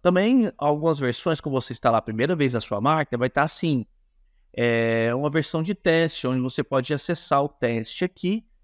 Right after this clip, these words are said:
onde você pode estar brincando com os aparelhos que está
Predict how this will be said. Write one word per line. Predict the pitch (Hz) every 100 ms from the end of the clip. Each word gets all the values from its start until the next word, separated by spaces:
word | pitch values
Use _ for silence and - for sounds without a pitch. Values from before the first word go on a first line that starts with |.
| _ _ _
onde | - 180
você | 180 190
pode | 180 175
estar | - 160
brincando | 165 180 175 147 160
com | - 160 175 180
os | 151 165
aparelhos | - 165 127 131 131
que | -
está | 143 - 120